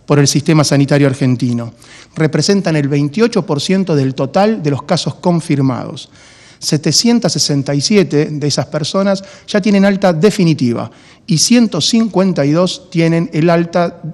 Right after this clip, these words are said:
otorgada de manera transitoria. Se han descartado casos y el, la, eh, los casos que han sido descartados por no tener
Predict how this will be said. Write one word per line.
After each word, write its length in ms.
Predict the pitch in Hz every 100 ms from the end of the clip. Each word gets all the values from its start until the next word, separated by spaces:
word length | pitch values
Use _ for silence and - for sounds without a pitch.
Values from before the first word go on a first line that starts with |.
| -
otorgada 600 | 214 185 156 151 156 156
de 160 | 147
manera 340 | 143 139 143 135
transitoria. 840 | 143 135 - 127 127 120 139 - - - - - -
Se 160 | - -
han 100 | 233
descartado 640 | 196 - 170 233 165 135
casos 400 | 131 123 135 135
y 60 | 180
el, 200 | 151 147
la, 340 | 151 147 147
eh, 240 | - 139 139
los 140 | 147
casos 240 | - 220 208
que 80 | 180
han 80 |
sido 220 | 180 190 165
descartados 600 | 202 - 175 220 214 180
por 200 | - 143
no 160 | 190
tener 340 | 180 180 185